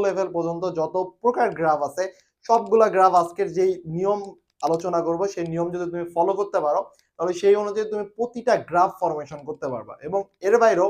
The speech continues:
আমরা কিছু স্পেশাল গ্রাফ নিয়ে আলোচনা করব, সেই গ্রাফগুলা যেগুলো তোমার পরীক্ষায় আসার চান্সেস আছে এবং সেগুলা থেকে কমন না পড়লেও তোমার অন্য কোনো একটা ইকুয়েশন ফরমেশন যদি দেয়, সেখান থেকে তুমি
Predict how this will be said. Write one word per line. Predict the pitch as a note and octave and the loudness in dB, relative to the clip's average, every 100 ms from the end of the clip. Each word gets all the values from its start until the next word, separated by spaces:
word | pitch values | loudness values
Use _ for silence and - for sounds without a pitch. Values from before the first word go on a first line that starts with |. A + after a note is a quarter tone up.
| - _ _ | -2 _ _
আমরা | D#3+ F#3 | -8 -6
কিছু | F3 G3+ - | -4 -2 -2
স্পেশাল | - A3 A3+ A3 G3+ | -2 -4 -2 0 2
গ্রাফ | F#3+ F#3+ F#3 | 4 2 2
নিয়ে | F#3+ F3+ | -2 -2
আলোচনা | F3 F3 E3+ | -4 -6 -4
করব, | F3 G3+ G#3 | -4 -6 -8
সেই | E3+ D#3+ | -8 -4
গ্রাফগুলা | D#3+ D#3 E3 F3 | -4 -4 -6 -6
যেগুলো | D#3+ D3+ D#3+ D#3 | -4 -6 -6 -6
তোমার | D#3+ G3+ A3 _ _ _ | -2 -2 -4 _ _ _
পরীক্ষায় | G3+ G#3 G#3 A#3 G#3 | 0 0 2 4 4
আসার | F3 F3+ F3+ | 2 -2 0
চান্সেস | E3+ E3 G#3 - - D3 | -2 -2 -8 -6 -2 0
আছে | - - _ _ _ - | -2 -14 _ _ _ -2
এবং | F#3 A#3+ | 4 4
সেগুলা | A#3 G#3 G3 A3+ A3+ | 4 0 4 4 4
থেকে | A#3 A3+ | 2 2
কমন | G#3 G#3+ A3+ G3+ | 2 4 2 2
না | A3 A3+ | 2 2
পড়লেও | A3+ F3+ F3 - _ _ - | 0 2 0 -2 _ _ -4
তোমার | F3+ F#3 | 2 2
অন্য | F#3+ G#3+ G3+ | 2 0 0
কোনো | A3 | -2
একটা | G#3+ G#3+ | -2 -4
ইকুয়েশন | F3+ G#3+ G#3+ G#3 | -4 -4 -4 -6
ফরমেশন | G3+ G3 G3 G3+ F#3+ F#3+ | -2 -2 -2 -6 -8 -8
যদি | F#3+ C#3+ | -8 -2
দেয়, | D#3 E3+ - _ _ | 0 0 -2 _ _
সেখান | G3 G#3+ A3 A3 | -4 0 0 0
থেকে | A3+ | -2
তুমি | A3 | -2